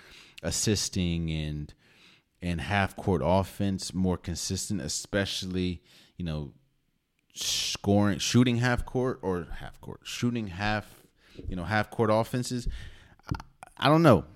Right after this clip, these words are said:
But I do think that right now it's a two-team race in the, in the East. Again, the Celtics and the Bucks. Uh,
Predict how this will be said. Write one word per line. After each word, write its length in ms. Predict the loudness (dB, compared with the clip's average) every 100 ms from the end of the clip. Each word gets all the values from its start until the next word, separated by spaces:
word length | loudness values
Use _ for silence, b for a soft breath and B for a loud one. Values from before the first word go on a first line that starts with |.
| B B B -12
But 200 | 4 8
I 80 | 10
do 220 | 8 4
think 340 | 2 0 0 4
that 160 | 4
right 240 | 4 2 2
now 220 | 2 0
it's 80 | -2
a 60 |
two-team 580 | -4 -2 -2 0 -2 0
race 260 | -2 -4 -4
in 240 | -4 -4
the, 380 | -4 -6 -8 -12 -8
in 160 | -6
the 80 | -6
East. 460 | -6 -6 -6 -8 -12 -12
Again, 300 | -8 -4 -4
the 80 | -4
Celtics 500 | -4 -4 -4 -8 -4
and 100 | -6
the 40 |
Bucks. 480 | -2 -2 -2 -6 -18 B B B B B B
Uh, 280 | -16 -14 -16